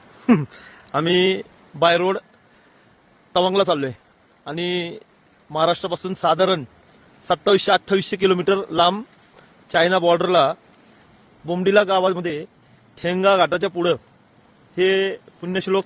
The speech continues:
छत्रपती शिवाजी महाराजांचं स्मारक आहे. हा स्टॅच्यू आहे. आणि बऱ्याच काळानंतर हा भगवा दिसला आम्हाला, आम्ही थांबलो आणि बघितलं तर साक्षात छत्रपती शिवाजी महाराज अश्वरूढ पुतळा, आणि तो पण चायनाच्या दिशेने.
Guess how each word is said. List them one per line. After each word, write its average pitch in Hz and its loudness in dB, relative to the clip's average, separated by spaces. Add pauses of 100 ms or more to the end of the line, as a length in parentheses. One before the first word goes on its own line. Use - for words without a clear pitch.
छत्रपती 185 -4
शिवाजी 180 -2
महाराजांचं 160 -4
स्मारक 160 -6
आहे. - -14 (1120)
हा 160 2 (120)
स्टॅच्यू 175 -2
आहे. 180 -4 (800)
आणि 175 2 (1120)
बऱ्याच 190 2
काळानंतर 185 2
हा 175 4
भगवा 160 2
दिसला 185 4
आम्हाला, 185 2
आम्ही 185 -2
थांबलो 190 0 (480)
आणि 185 0
बघितलं 180 -2
तर 190 -6
साक्षात 180 -4 (140)
छत्रपती 175 -4
शिवाजी 175 0
महाराज 165 2
अश्वरूढ 170 -4
पुतळा, 165 0 (640)
आणि - -6
तो 196 4
पण 214 2 (160)
चायनाच्या 208 2
दिशेने. 180 -4